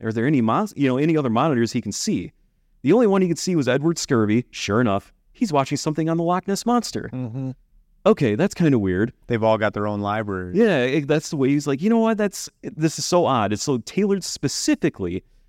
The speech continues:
Speaker 1: to us. It's just so weird."
Speaker 3: What if I was burnt out on Bigfoot and I wanted some Loch Ness?
Speaker 1: Yeah, no
Speaker 2: Yeah.
Speaker 1: kidding.
Speaker 2: He probably knows plenty about Bigfoot. I'm trying to learn about Loch Ness.
Speaker 1: Yeah, you'd think. Like, he wants to
Speaker 2: After
Speaker 1: spend
Speaker 2: learning
Speaker 1: his,
Speaker 2: about
Speaker 1: you know
Speaker 2: Mister Edward Scurvy Hands or whatever.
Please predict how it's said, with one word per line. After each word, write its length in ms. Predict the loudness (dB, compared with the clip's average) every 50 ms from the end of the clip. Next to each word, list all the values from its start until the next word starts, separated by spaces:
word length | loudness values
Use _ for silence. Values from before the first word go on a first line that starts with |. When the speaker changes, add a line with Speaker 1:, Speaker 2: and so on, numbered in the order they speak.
| _ _ -4
Speaker 1:
to 240 | -2 0 0 0 2
us. 280 | 2 0 0 0 -2
It's 160 | -6 -8 -6
just 180 | -6 -4 -4 -4 -6
so 140 | -2 0 0
weird." 580 | 0 0 0 0 0 0 2 2 0 -2 -4 -8 -14 _
Speaker 3:
What 140 | -2 0 0
if 100 | 2 4
I 60 | 4
was 160 | 2 2 2 2
burnt 240 | 2 4 4 4
out 160 | 4 2 2 2
on 160 | 0 0 0
Bigfoot 300 | 0 -2 -2 -2 -4 -4
and 100 | -2 0
I 100 | 0 0
wanted 300 | 0 0 -2 -2 -4 -6
some 140 | -6 -4 -4
Loch 260 | -4 -4 -6 -6 -8
Ness? 260 | -10 -12 -12 -6 -2
Speaker 1:
Yeah, 220 | 0 2 2 2
no 100 | 2 2
Speaker 2:
Yeah. 140 | 0 0 0
Speaker 1:
kidding. 320 | 0 0 0 0 -2 -6 -10 _ _ _ _ _ _ _ _ _ _ _
Speaker 2:
He 80 | -10
probably 260 | -2 0 2 2 2 2
knows 260 | 2 2 0 0 -2
plenty 340 | -2 0 2 4 4 4 4
about 240 | 2 2 0 0
Bigfoot. 500 | 2 2 2 0 0 -2 -4 -4 -2 -2
I'm 140 | -2 -4 -4
trying 180 | -2 -2 -2 0
to 80 | 0
learn 180 | 0 -2 -2 0
about 280 | 0 0 0 -2 -2 -2
Loch 200 | -4 -4 -4 -4
Ness. 220 | -4 -2 0 2
Speaker 1:
Yeah, 180 | 2 2 2 2
you'd 240 | 2 0 0 -2 -2
think. 340 | -2 0 0 0 -2 -2 0
Like, 160 | 0 0 2
he 80 | 2 0
wants 160 | 0 0 -2
to 80 | -2 -2
Speaker 2:
After 140 | -2 0 0
Speaker 1:
spend 140 | 0 0 0
Speaker 2:
learning 220 | 0 0 0 0
Speaker 1:
his, 40 | 0 0
Speaker 2:
about 160 | 0 0 0
Speaker 1:
you 60 | 0 0
know 40 | -2
Speaker 2:
Mister 440 | -2 -4 -4 -4 -2 -2 -2 -4 -6 -10 -14 _ _ _
Edward 540 | -4 -4 -2 0 0 0 0 -2 -4 -8 -12 -14
Scurvy 640 | -14 -10 -4 0 0 0 2 2 4 4 4 2 2
Hands 360 | 0 0 0 0 -2 -2 -2 -2
or 160 | -2 0 0
whatever. 580 | 0 0 0 0 -2 0 0 0 2 2 2